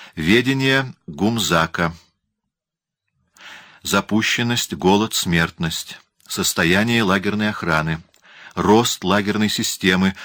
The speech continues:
в тысяча девятьсот двадцать третьем. Переуплотнение лагерей.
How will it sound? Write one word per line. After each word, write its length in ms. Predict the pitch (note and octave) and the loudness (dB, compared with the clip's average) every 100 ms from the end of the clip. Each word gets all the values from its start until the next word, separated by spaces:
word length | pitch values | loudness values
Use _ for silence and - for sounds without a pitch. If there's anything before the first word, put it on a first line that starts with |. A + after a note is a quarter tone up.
| - | -18
в 100 | - | -10
тысяча 400 | - A2 B2 A#2 | -2 -2 -2 -4
девятьсот 440 | G2+ F2+ - G2+ G2 | 0 0 0 0 0
двадцать 460 | F2 F#2 - G#2 | 0 -2 -4 -8
третьем. 520 | - D#2+ D#2 F2 D#2 - _ _ - - | -2 -2 0 -2 -6 -8 _ _ -20 -8
Переуплотнение 920 | - G#2+ A2+ A#2+ A#2 - F#2 F2 F2 | 0 2 4 2 -2 2 2 4 2
лагерей. 500 | E2 D#2+ E2 D#2 D#2 | 0 0 0 0 -2